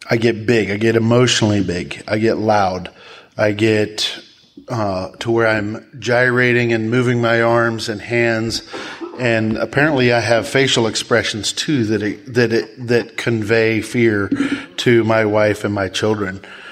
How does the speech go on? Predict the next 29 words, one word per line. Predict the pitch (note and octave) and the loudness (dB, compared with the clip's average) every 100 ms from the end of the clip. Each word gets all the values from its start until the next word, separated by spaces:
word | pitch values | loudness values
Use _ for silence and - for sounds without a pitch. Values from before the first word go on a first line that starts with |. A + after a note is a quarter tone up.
| - - - | -20 -20 -18
And, | A#2+ A#2 A2 G#2 G#2 A2 - | -4 0 2 0 -2 -4 0
um, | A2+ A2 G#2 G2 F#2+ G2 - - - - _ | 2 4 2 0 -4 -10 -20 -20 -20 -20 _
and | A#2+ A2+ | -2 0
so | - B2+ A2 G#2+ G#2+ - - - _ | 2 4 4 4 0 -4 -20 -20 _
when | - A#2 C3+ | -8 2 4
I | C3+ | 4
get | A#2+ B2 | 2 0
to | B2 | 2
that | A2+ G#2+ G2+ | 2 2 0
place, | - G#2 G#2 | -4 -4 -4
you | - A#2+ | -6 -2
know, | G#2+ A2 - - | -2 -2 -10 -4
first | C#3+ D3 C3 | 0 2 2
of | |
all, | A2+ A2 A2+ - - _ _ _ B2+ | 4 4 0 -6 -20 _ _ _ -6
uh, | G#2+ G2+ F2 - - - A#2+ | -2 -2 -6 -12 -20 -12 -6
and | A2 | -4
m-, | A#2 A#2 | -4 -4
my | A#2 | -4
sponsor | - B2 A#2+ A#2+ A2 A2 | 0 2 2 2 0 0
reminds | A2 A#2+ A#2 A2+ G#2+ | -2 0 2 2 2
me | A2 | 0
this | G#2+ A2+ - | 2 2 0
is | A2 G2 | -2 -4
the | G2 | -4
first | G2 - A#2+ - | -6 -4 -2 0
step | - A#2+ - | 0 0 -2
to, | A2 G#2 C#4 - - - - - | -2 0 0 -4 -14 -20 -18 -4
to | B2 A2 G#2+ G#2 | 2 4 2 0